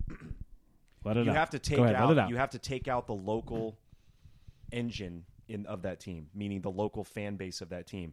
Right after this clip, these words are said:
Speaker 2: Yeah.
Speaker 1: The, the popular, the popular thought is it's the quarterback.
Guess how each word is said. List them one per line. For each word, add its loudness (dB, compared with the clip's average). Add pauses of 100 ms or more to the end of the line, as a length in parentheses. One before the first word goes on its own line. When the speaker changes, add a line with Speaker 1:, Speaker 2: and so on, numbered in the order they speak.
(120)
Speaker 2:
Yeah. 2 (1000)
Speaker 1:
The, -2
the -2
popular, -2 (120)
the -4
popular 0
thought 0
is -2 (320)
it's -12
the -10
quarterback. -2